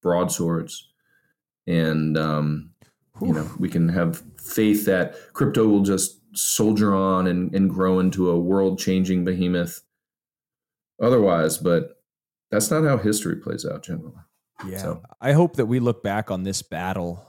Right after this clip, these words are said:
Speaker 2: um, as kinda like the crypto wars of, like, you know, the, the late nineties, early two thousands, where there were good men and good women fighting the good fight to make it so that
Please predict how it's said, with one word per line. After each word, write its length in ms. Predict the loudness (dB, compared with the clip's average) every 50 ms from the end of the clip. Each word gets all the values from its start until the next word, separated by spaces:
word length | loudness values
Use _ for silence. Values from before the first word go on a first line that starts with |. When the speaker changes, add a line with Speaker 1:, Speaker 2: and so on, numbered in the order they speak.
| -20 _ _
Speaker 2:
um, 420 | -10 -8 -6 -6 -6 -8 -10 -12 -12 -10
as 140 | -10 -6 -6
kinda 160 | -4 -2 0
like 200 | 0 -2 -2 -4
the 60 | -6
crypto 420 | -4 -4 -6 -6 -4 _ -2 -2
wars 440 | 0 0 0 2 2 2 0 -2 -2
of, 80 | -4 -4
like, 220 | -2 -2 -4 -4 -6
you 80 | -8 -8
know, 140 | -6 -6 -4
the, 200 | -4 -4 -4 -4
the 140 | -6 -6 -4
late 220 | -2 -2 -2 -2
nineties, 420 | -4 -4 -4 -2 -2 -4 -4 -2
early 160 | -2 -2 -2 -2
two 160 | -4 -4 -4
thousands, 520 | -4 -4 -2 -2 -2 -2 -4 -6 -8 -6
where 320 | -4 -2 -2 -2 -2 -4 -6 -10 -18 -20 _
there 140 | 4 4 6
were 260 | 8 8 8 8 6
good 300 | 6 6 6 6 6 6
men 240 | 6 6 8 8 8 6
and 120 | 6 4
good 120 | 4 2
women 420 | 2 2 2 2 2 0 0 0 -2 -6 -10 _ _ _
fighting 720 | -16 -12 -4 0 4 6 6 8 8 6 6 4 2 0 -2 -2
the 120 | -4 -4
good 240 | 0 2 2 2 2
fight 360 | 0 0 2 4 4 4 2 2
to 80 | 0
make 240 | 0 2 2 2 0
it 100 | 0 -2
so 100 | -2 0
that 160 | 0 0 -2